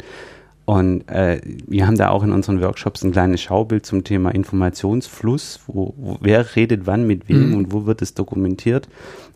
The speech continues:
Speaker 1: Und dann gibt's eine Sache,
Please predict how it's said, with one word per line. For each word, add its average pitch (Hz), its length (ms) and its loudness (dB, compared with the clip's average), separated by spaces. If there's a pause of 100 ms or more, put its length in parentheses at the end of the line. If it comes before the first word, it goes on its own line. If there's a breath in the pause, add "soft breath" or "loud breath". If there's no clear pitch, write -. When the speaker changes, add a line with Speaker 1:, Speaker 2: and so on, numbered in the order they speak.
Speaker 1:
Und 95 400 4 (380 loud breath)
dann 90 120 -2
gibt's - 320 -4 (240)
eine 107 240 2
Sache, 113 420 2